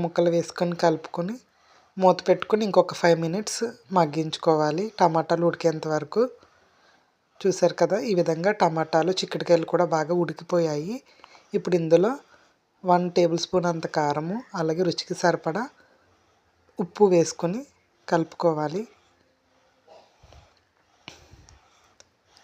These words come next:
కల్లుప్పు వేసుకుంటే మంచి టేస్ట్ ఉంటుంది. ఈ ఉప్పు, కారం వేసుకొని బాగా కలుపుకోవాలి.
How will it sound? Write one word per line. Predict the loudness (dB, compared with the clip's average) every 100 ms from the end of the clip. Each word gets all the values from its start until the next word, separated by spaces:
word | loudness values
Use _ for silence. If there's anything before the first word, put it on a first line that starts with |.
| _ _ _ _ 6
కల్లుప్పు | 6 6 4 2
వేసుకుంటే | 0 -2 -6 -2 -2 0
మంచి | -2 -4 -2
టేస్ట్ | 0 0 -2
ఉంటుంది. | -4 -4 -6 -8 -10 _ _ -20 _ 0
ఈ | 2
ఉప్పు, | 4 2 6
కారం | 6 6 2
వేసుకొని | -4 -4 0 0 -2 -14 _ _ _ _ _ _ _ _ 2
బాగా | 2 2 0
కలుపుకోవాలి. | 0 0 0 0 2 0 -4